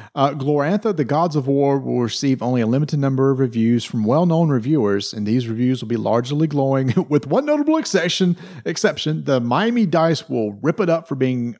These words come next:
overly produced and necessarily complex. Joel Eddy will like it. Secret Cabal will like it. Price is going, man, he is really detailed. Price is going to be the issue everyone complains about. Hey, we can easily follow up with this one next year, right? Did Joel or, uh,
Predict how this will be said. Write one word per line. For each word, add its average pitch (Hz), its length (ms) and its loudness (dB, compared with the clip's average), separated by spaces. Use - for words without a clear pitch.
overly 226 260 0
produced 165 440 0
and 143 140 -8
necessarily 127 580 -4
complex. 151 600 -2
Joel 160 400 -2
Eddy 247 240 0
will 147 160 0
like 190 280 0
it. 151 220 -2
Secret 180 400 -2
Cabal 196 420 2
will 151 100 2
like 139 300 2
it. 175 200 -2
Price 208 320 0
is 190 100 0
going, 196 260 -2
man, 180 260 0
he 247 180 2
is 131 120 0
really 185 300 2
detailed. 107 680 0
Price 208 300 2
is 170 60 -2
going 185 260 2
to 151 40 0
be 170 120 4
the 156 140 0
issue 165 300 -2
everyone 139 380 0
complains 139 360 -2
about. 107 240 -2
Hey, 202 200 2
we 180 160 0
can 240 120 0
easily 180 180 4
follow 170 340 2
up 190 180 2
with 135 100 -4
this 170 200 0
one 127 120 -4
next 151 260 -2
year, 104 140 -2
right? 127 280 0
Did 113 200 -2
Joel 135 320 2
or, 120 400 2
uh, 110 300 -4